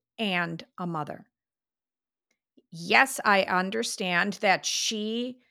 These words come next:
had a very tough upbringing with her mother,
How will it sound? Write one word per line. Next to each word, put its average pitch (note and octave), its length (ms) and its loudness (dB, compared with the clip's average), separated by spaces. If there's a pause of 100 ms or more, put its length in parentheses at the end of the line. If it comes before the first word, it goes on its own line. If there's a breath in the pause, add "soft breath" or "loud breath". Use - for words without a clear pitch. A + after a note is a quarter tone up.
(320)
had F3+ 220 -2
a D3+ 40 0
very F3 360 -2
tough - 420 -2 (100)
upbringing F#3+ 760 -2 (460)
with F#3 160 0
her A#3+ 120 0
mother, G3 540 0